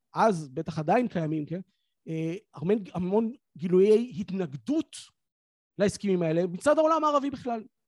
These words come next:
אפילו מצד שכנים של איחוד האמירויות, זאת אומרת, לא כל העולם הערבי רואה בהסכם הזה משהו כל כך חיובי ונחמד, והנה לכם, מצאתי קטע מאוד ברור של איזשהו שייח דווקא מכווית, שמסביר למה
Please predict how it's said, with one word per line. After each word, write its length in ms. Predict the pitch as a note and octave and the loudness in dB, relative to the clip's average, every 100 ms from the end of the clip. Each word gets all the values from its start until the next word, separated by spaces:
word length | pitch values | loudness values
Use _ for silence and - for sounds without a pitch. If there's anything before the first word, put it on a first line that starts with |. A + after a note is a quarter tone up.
| _ | _
אפילו 180 | - C4+ | -2 0
מצד 240 | A#3+ B3 | 2 0
שכנים 540 | - - G3+ G3+ A3 F#3 _ _ _ | -2 -8 -4 0 0 -2 _ _ _
של 180 | - F3+ | 0 0
איחוד 240 | E3 F#3+ | 2 0
האמירויות, 560 | F3 D#3+ C#3 C3 A#3+ _ _ | 0 0 -2 0 -2 _ _
זאת 80 | - | -10
אומרת, 140 | F3 | -8
לא 60 | D4+ | -6
כל 160 | C#4+ B3+ | 2 4
העולם 240 | G3+ G3 | 6 4
הערבי 380 | F3+ D#3+ F3+ E3 | 0 0 0 0
רואה 180 | E3+ E3 E3 D3 _ _ _ _ | 0 0 0 -4 _ _ _ _
בהסכם 300 | D#3+ - G3 | -12 0 0
הזה 160 | E3 E3+ | 2 0
משהו 240 | E3 E3 | -2 -2
כל 80 | D#3 | -6
כך 140 | D#3 C3+ | -6 -6
חיובי 260 | D#3 C#3+ C#3+ | -4 -4 -4
ונחמד, 380 | C3 B2+ B2+ - D#4+ _ _ _ _ _ _ | -6 -10 -12 -12 -14 _ _ _ _ _ _
והנה 340 | F3 B3 F4 | -2 2 2
לכם, 320 | E4+ B3 G#3 G3+ | 2 0 -2 -2
מצאתי 580 | G3 A#3+ A#3+ A#3 G3+ - _ _ | -4 -2 -2 -2 -4 -10 _ _
קטע 160 | A3+ A3+ | -4 0
מאוד 280 | F#3 G#3+ G#3 | 4 4 4
ברור 360 | F3 D3 G3+ - | 0 2 0 0
של 140 | - | -10
איזשהו 320 | E3 - F3 F3 _ _ _ - | -10 -4 -6 -6 _ _ _ -14
שייח 280 | - A3 - | 2 2 2
דווקא 240 | G3 - | -2 -2
מכווית, 680 | E3+ - E3+ D#3+ B3+ - - _ _ _ _ _ | -4 -2 -2 2 0 -2 -20 _ _ _ _ _
שמסביר 580 | - B3 C#4 C4 F4 D4 A3+ | -8 -4 -2 4 2 2 -6
למה 420 | D#3+ A3 E4 D4 | 2 2 4 2